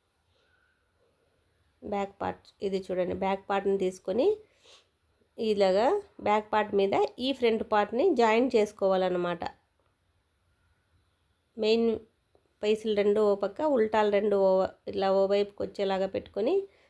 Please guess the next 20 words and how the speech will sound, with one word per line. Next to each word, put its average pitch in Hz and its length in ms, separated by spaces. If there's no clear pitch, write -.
ఎదురెదురుగా 208 640
ఉక్సు - 220
పట్టి 208 300
కాజా 196 360
పట్టి 190 300
ఎదురెదురుగా 196 600
వచ్చేలాగా 185 540
పెట్టుకొని 190 500
ఎక్స్ట్రా 233 340
ఉన్నదాన్ని 240 460
సైడ్కి 233 400
వదిలేయాలండి. 208 680
ముందర 233 360
నెక్కులు 226 400
రెండు 208 260
సమానంగా 208 600
ఉన్నాయా 196 400
లేదా 190 280
చెక్ 185 280
చేసుకొని 196 480